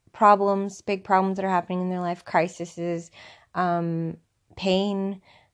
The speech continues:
People come to me and tell me things, you know, and it, it happens so much. I used to think that everybody went through this, like, everybody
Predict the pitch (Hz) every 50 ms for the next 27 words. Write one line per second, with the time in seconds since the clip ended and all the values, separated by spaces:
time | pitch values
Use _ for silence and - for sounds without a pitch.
0 | _ _ _ - 196 185 185 - 190 185 180 180 180 180 175 175 175 175 170 170
1 | 170 - 180 170 170 170 170 165 - 175 175 175 175 165 170 - - - _ -
2 | - 180 165 156 151 - - 180 190 190 - - - - _ - - 170 175 196
3 | 214 262 254 226 - - - - 185 185 185 185 175 160 - - - - - -
4 | _ - 180 208 220 - - 226 220 - 220 220 220 214 202 185 156 - - -
5 | 180 190 196 196 185 185 180 175 175 175 165 165 180 185 185 185 185 185 165 156
6 | 160 160 - - - - - 175 180 175 175 175 170 175 170 170 170 165 170 165